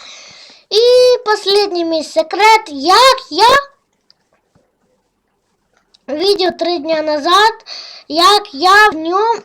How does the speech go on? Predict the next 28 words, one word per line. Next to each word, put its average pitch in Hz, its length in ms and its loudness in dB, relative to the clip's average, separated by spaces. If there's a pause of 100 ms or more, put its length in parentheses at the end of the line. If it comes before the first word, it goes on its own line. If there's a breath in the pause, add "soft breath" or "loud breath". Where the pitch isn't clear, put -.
набрав 311 680 0
просто 285 960 -2 (100)
сімдесят 294 420 -6
один 277 280 -6
перегляд. 302 540 -4 (1080 loud breath)
Як 403 300 0
я 349 60 -8
за 320 140 -4
три 349 220 -8
дні 349 240 -6
набрав 339 380 -4
сімдесят 339 440 -6
один 294 260 -6
перегляд 349 540 -4
в - 40 -20
першому 302 380 -6
відео, 320 340 -2
де 285 240 0
є, 294 60 0
типа, 277 340 -10
нубік 277 400 -6
в - 20 -16
Майнкрафті, 294 1000 -2 (100)
цей. 339 380 -4 (1000 loud breath)
Просто, 453 840 2 (440)
ну, 480 520 -4
ті, 480 80 0
хто, 480 220 -2